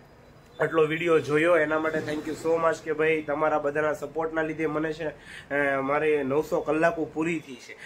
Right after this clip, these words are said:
મને આશા નહોતી કે એક કલાકે થશે, but એના બદલે નવસો કલાક,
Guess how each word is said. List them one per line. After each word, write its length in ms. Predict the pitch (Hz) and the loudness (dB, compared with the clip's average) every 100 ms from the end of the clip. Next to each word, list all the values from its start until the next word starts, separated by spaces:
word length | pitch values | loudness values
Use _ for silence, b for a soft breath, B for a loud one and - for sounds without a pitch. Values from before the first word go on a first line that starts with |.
| B 127 | B -10
મને 260 | 131 160 165 | -2 0 2
આશા 420 | 156 160 - 180 | 2 0 0 0
નહોતી 300 | 185 190 196 | 0 -4 -10
કે 120 | 190 | -6
એક 500 | 147 143 139 170 - | -4 -2 0 0 0
કલાકે 420 | 156 175 180 175 | 0 2 2 -2
થશે, 500 | 147 147 135 135 135 | -6 -4 -4 -4 -2
but 200 | 147 - | -4 -2
એના 160 | 147 156 | -2 -2
બદલે 200 | 156 156 | -2 -6
નવસો 480 | 131 139 156 180 151 | -2 -2 -2 -4 -4
કલાક, 460 | 147 156 160 147 | -2 0 2 0